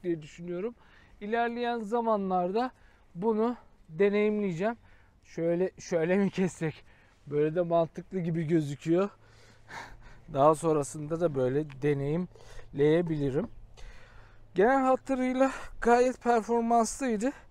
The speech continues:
Sadece eksi yanı onu görüyorum. Belki de benim beceriksizliğimdi.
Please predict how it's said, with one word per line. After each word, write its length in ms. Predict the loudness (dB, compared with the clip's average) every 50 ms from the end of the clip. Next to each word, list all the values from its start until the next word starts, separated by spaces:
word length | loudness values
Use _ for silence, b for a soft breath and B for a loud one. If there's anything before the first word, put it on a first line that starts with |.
| B B B B B
Sadece 420 | -2 2 6 6 8 6 6 2 0
eksi 380 | 0 0 0 -2 -4 -4 2
yanı 200 | 2 4 4 4
onu 440 | 4 4 4 4 4 2 0 -2 2
görüyorum. 460 | 4 4 4 4 4 2 2 2 0 -4
Belki 400 | -2 4 4 6 6 4 2 -2
de 120 | -2 0
benim 220 | 0 0 0 2 2
beceriksizliğimdi. 960 | 2 2 2 0 -2 -2 -4 -8 -10 -10 -8 -6 -4 -4 -4 -4 -4 -6